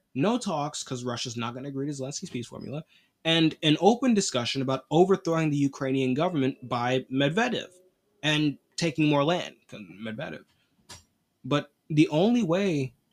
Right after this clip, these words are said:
you're gonna depose a Nazi regime and retake originally Russian territories, as Rus-, as Medvedev says,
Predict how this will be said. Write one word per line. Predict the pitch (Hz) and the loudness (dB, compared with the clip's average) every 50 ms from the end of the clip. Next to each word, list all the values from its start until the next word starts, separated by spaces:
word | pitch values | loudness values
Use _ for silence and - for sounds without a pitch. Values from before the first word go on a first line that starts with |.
| _ _ _ _ _ _ _ _ | _ _ _ _ _ _ _ _
you're | 139 139 143 139 | 0 0 2 4
gonna | 147 139 131 | 4 4 2
depose | 123 - - - - 175 175 160 139 - - - - | 2 -2 -4 -2 0 2 2 2 2 -2 -6 -12 -8
a | 107 113 113 | -6 -4 -2
Nazi | 113 110 110 123 139 143 143 - 127 127 127 | 0 0 0 0 0 0 -2 -2 -2 0 0
regime | 120 123 120 117 151 185 208 196 156 127 120 - | 0 0 0 0 2 2 2 4 2 0 -2 -2
and | 131 127 127 127 - - | -2 0 0 0 -2 -4
retake | 127 120 135 156 185 170 - - 196 180 165 - - - | -4 2 2 2 2 2 0 -2 -2 -2 -2 -2 -2 -2
originally | 139 123 127 147 156 143 147 139 139 139 131 | 0 2 2 2 0 2 0 2 2 2 2
Russian | 127 127 123 - - 117 | 2 2 0 0 -2 -2
territories, | 117 202 220 226 214 - - 123 127 135 131 | -2 0 0 0 -2 -4 -4 -4 -4 -4 -4
as | - 117 120 123 123 117 120 - - - _ _ _ 98 - 113 | -4 -4 -4 -4 -4 -4 -8 -10 -12 -16 _ _ _ -20 -12 -8
Rus-, | 120 120 117 - - - _ - | -8 -6 -6 -8 -10 -12 _ -10
as | 120 120 113 110 - - | -8 -8 -8 -8 -8 -8
Medvedev | 117 113 110 107 110 107 104 - | -6 -6 -4 -6 -6 -6 -6 -8
says, | - 220 240 233 202 - | -6 -4 -4 -4 -4 -6